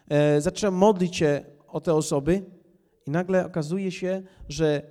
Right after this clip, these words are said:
ci ludzie zbliżają się do Boga, bo tak powinny działać dary Ducha Świętego, że one mają na celu przyprowadzenie ludzi do Boga, zbudowanie, e, ludzi,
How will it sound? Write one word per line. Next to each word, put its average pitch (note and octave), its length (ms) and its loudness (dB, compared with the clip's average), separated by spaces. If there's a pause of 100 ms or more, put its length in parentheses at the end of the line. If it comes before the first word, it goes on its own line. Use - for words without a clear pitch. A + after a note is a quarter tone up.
ci - 160 -4
ludzie F3+ 260 0
zbliżają D#3 400 -2
się E3 100 -8
do D3+ 120 -4
Boga, B2+ 360 -2 (140)
bo C#3+ 80 -8
tak F#3 180 -2
powinny F3+ 400 -4
działać D#3 340 0
dary D#3 220 2
Ducha C3+ 200 -4
Świętego, B2+ 540 -8 (400)
że D#3+ 120 -4
one F#3+ 200 2
mają F#3 400 2 (460)
na F3 220 0
celu F3+ 340 2 (140)
przyprowadzenie G3+ 800 2
ludzi G#3 260 -4
do F#3+ 120 2
Boga, D#3+ 380 2 (180)
zbudowanie, F3+ 1000 0
e, D#3+ 380 -2
ludzi, D#3 280 2